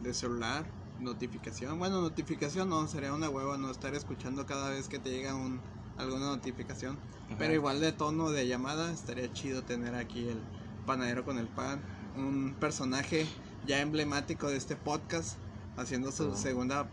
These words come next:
Speaker 1: aparición. Ya solamente falta que pase la Cruz Roja, pero pues esperemos si no pase, ¿verdad? Porque si pasa, pues es porque pasó algo.
Speaker 2: Algo que no sea muy bueno. Mira.
Speaker 1: Así es.
Speaker 2: A ver.
Speaker 1: ¿Encontraste ahí lo del, lo del panadero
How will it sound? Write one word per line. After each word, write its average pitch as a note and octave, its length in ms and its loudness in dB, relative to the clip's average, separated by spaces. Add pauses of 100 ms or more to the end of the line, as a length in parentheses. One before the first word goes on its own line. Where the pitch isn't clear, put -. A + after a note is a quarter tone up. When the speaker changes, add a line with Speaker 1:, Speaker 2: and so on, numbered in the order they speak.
(140)
Speaker 1:
aparición. C#3 680 0 (460)
Ya C#3 120 2
solamente C#3+ 680 2
falta D#3+ 300 0
que D3+ 120 -2
pase D3 260 -2
la D3+ 140 2
Cruz D3+ 160 -4
Roja, F3+ 320 2
pero D3+ 180 0
pues A#2+ 240 -2 (320)
esperemos C#3 540 0
si D3+ 80 2
no C3+ 180 0
pase, C3 260 0
¿verdad? B2+ 260 0
Porque - 240 -4
si B2 120 -4
pasa, C3 420 0 (760)
pues B2 160 -4
es A2+ 120 -4 (120)
porque B2+ 220 -4
pasó A2 420 -4
algo. D#2 240 -4 (260)
Speaker 2:
Algo G2 500 -2
que G2+ 120 -2
no G2 140 -2 (420)
sea G#2 300 -2
muy G2+ 200 -2
bueno. F#2 300 -4 (260)
Mira. G2 120 -2
Speaker 1:
Así F#2+ 240 -2
es. A#2+ 400 -4 (320)
Speaker 2:
A - 20 -14
ver. B2+ 140 2
Speaker 1:
¿Encontraste D3 460 4 (120)
ahí E3 240 8
lo F3 220 6
del, C3+ 580 4 (480)
lo C3 120 0
del B2+ 260 4
panadero C#3+ 760 4